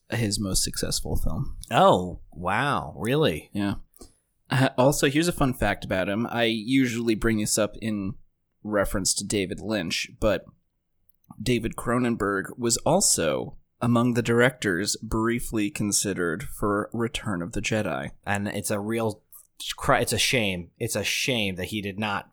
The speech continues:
Speaker 2: direct that movie.
Speaker 1: David Cronenberg's Return of the Jedi.
Speaker 2: It would have, because he would have had Lucas looking over his shoulder being like, "Make sure all of this makes sense with the other two." And he'd be like, "Yeah, yeah, yeah. But then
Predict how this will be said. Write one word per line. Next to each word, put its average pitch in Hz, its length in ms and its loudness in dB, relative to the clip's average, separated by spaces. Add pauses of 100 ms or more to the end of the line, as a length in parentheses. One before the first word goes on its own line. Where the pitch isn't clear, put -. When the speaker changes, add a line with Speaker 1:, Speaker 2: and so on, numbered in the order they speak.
(120)
Speaker 2:
direct 101 300 -2
that 92 200 -2
movie. 82 420 -10
Speaker 1:
David 120 380 4
Cronenberg's 107 1040 4
Return 104 640 0
of 113 140 -2
the 131 100 2
Jedi. 92 600 6
Speaker 2:
It 180 100 8
would 190 100 4
have, 190 120 0
because 104 380 4
he 214 340 0
would 175 200 4
have 202 100 6
had 180 440 4
Lucas 143 580 4
looking 135 300 0
over 123 220 4
his 113 80 2
shoulder 127 380 6
being 113 220 2
like, 107 340 0
"Make 151 280 -4
sure 180 360 0
all 165 340 4
of 139 100 -8
this 165 380 0
makes 151 300 -2
sense 160 260 0
with 160 160 -2
the 143 140 2
other 170 220 2
two." 131 220 0
And 110 100 0
he'd 113 140 -4
be 104 80 2
like, 101 220 0
"Yeah, 127 140 6
yeah, 127 240 4
yeah. 117 280 2
But 98 160 -4
then 139 200 4